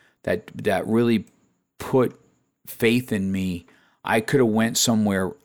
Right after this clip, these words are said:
uh, I believe, in, in football. I just didn't have the right, the right motivation. Why? Uh, you know, because I was a, a hard hitter, a hard charger, but, you know, the fat guy, you know what I mean? And,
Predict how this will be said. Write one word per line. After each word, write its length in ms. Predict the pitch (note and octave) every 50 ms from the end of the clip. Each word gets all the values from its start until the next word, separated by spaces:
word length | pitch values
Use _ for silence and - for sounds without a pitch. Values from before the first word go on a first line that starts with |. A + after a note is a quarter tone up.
| -
uh, 360 | - - - G2+ G2 F#2 F#2
I 20 | G2+
believe, 480 | F#2+ G#2 G#2 G2+ G#2+ G#2+ G#2 G2+ F#2+
in, 160 | G2 G2+ G2+ G2+
in 240 | - A2 G#2 F#2+
football. 600 | F2+ - - G#2+ G2 - - F#2+ F2 E2+ E2 - - - - - - -
I 120 | - G#2 G#2+
just 180 | G2+ G2 -
didn't 160 | A2+ A2 G2+ G2
have 400 | - - G2 G2 G2 G2 G2 F2
the 80 | F#2
right, 420 | F2 F2 F#2+ F2+ F#2+ G2 - - _ _ _ -
the 120 | - G2
right 260 | F2 F#2 F#2 F#2 F2+
motivation. 720 | F2+ F#2+ F#2+ F#2+ F2+ - F2+ F2+ F#2 - - F2+ F2 E2+ E2+
Why? 380 | F2+ G2+ G#2+ A#2+ C3 B2+ B2+ - - - - - - _ _ _ _ _ -
Uh, 360 | - D3 D3+ D3+ D3+ D3+ D3 C3+
you 140 | D3 D#3
know, 220 | D3 C#3 C#3 C#3 C#3
because 640 | - - C#3 C3+ B2+ - C#3 C3+ C3+ B2+ B2 B2+ -
I 180 | C#3+ D3+ C#3+
was 160 | D3 D#3 C#3+
a, 120 | C3+ B2+ -
a 140 | - - G#2+
hard 300 | - C3+ C3+ C3 C3 A2+
hitter, 280 | A#2+ C3+ B2+ C3 A#2
a 40 | G2+
hard 240 | G#2+ A#2+ A#2 A#2+ A2
charger, 460 | - - C3+ B2 B2+ B2+ A2 A2+ A2+
but, 480 | A2+ G#2+ A#2 A2+ A2 A2 G#2+ - - - _ _ - _ _ _ _ -
you 120 | - B2+
know, 160 | C#3 C3+ C3+ C3+
the 80 | C3
fat 320 | - - D3 C3+ C3 A2+ -
guy, 320 | A#2 G#2 F#2+ E2 C#2 B1
you 180 | A#1 E2 G2 G2
know 80 | G#2+
what 100 | A2 A2+
I 40 | A2
mean? 360 | A2 A2+ A#2+ A#2+ B2 B2 -
And, 480 | - - A2+ A2+ A2 A2 A2 G#2+ G2+